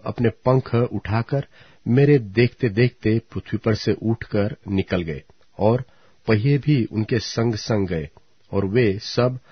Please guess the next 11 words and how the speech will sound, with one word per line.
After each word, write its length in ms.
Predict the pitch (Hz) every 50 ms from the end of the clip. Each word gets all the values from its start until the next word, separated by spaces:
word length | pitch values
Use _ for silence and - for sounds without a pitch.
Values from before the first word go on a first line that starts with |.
| - - - - _ - 120
यहोवा 360 | 131 135 143 151 156 156 143
के 300 | - - 151 143 143 135
भवन 400 | - 90 92 92 101 117 127 127
के 240 | 113 - 120 120 117
पूर्वी 400 | - _ - 104 98 104 110 104
फाटक 400 | - - - 98 98 - 113 - -
में 200 | 101 98 101 104 - -
खड़े 240 | - - 95 95 98
हो 180 | 90 90 87 80
गए, 180 | 80 73 - _ _ _ _ _ _ _
और 300 | - 95 107 117 127 135